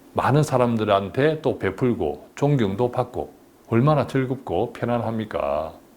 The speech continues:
자, 두 가지 선택을 하셔야 돼요. 월급 안 받는 공무원으로 노후를 살아갈 것인지, 재정적인 여유가 많은 분들 가운데, 아니면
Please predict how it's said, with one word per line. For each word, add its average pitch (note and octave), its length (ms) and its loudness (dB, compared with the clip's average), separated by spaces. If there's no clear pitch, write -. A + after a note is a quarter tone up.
자, D#2+ 260 -2
두 G#2 120 2
가지 C3+ 240 6
선택을 F2+ 380 0
하셔야 F#2 300 0
돼요. D#2 340 -2
월급 D#3+ 640 6
안 A2+ 260 4
받는 A#2+ 600 4
공무원으로 C3+ 1500 2
노후를 F#2+ 340 -2
살아갈 E2+ 480 -2
것인지, E2+ 560 -4
재정적인 F#2+ 540 -2
여유가 D#2+ 420 0
많은 D#2+ 340 -6
분들 D#2 260 -8
가운데, D#2 500 -8
아니면 G2+ 680 0